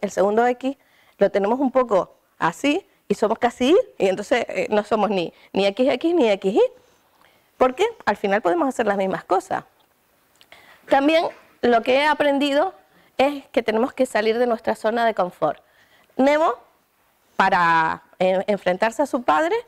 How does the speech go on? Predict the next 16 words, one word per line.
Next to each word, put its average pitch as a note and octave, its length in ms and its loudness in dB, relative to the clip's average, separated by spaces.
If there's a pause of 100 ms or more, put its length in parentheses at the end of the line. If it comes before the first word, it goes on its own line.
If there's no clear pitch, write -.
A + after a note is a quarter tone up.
(320)
sale A3+ 500 0 (220)
al F#3 160 2
océano E4 420 0 (580)
y E3+ 60 0
le E3+ 100 2
pasa E3+ 280 -2
algo E3 180 -2
extraño, D#4 440 0
¿no? G4 80 0 (320)
Eh, - 180 0
se - 160 -8
lo D#3 80 0
llevan C#4 380 0
a B3 40 0
una A#3+ 140 -2
pecera. D#3+ 500 -4